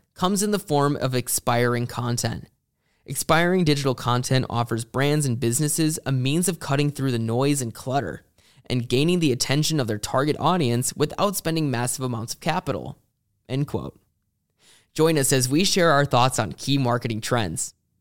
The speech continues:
And how ready is your business? Find out today at viral solutions dot net. At Viral Solutions, we are committed to seeing you succeed.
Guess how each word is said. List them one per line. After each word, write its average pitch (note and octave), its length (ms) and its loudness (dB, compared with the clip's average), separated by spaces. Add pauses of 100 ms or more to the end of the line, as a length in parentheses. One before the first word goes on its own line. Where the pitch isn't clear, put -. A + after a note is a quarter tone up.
(100)
And C3 140 -4
how D3 120 4
ready F3+ 260 4
is D3+ 140 4
your F#3 140 4
business? B2 560 -2 (440)
Find F3 200 2
out E3 100 4
today D#3+ 280 4
at C3+ 180 2
viral C3 260 4
solutions C#3 480 2
dot A#2+ 200 0
net. B2 340 -4 (1400)
At D3+ 120 0
Viral F#3+ 240 6
Solutions, D3 600 4
we C3+ 180 4
are G#3 60 4
committed D3+ 380 2
to C#3 100 2
seeing A#2+ 440 0
you A#2 220 2
succeed. A2 680 0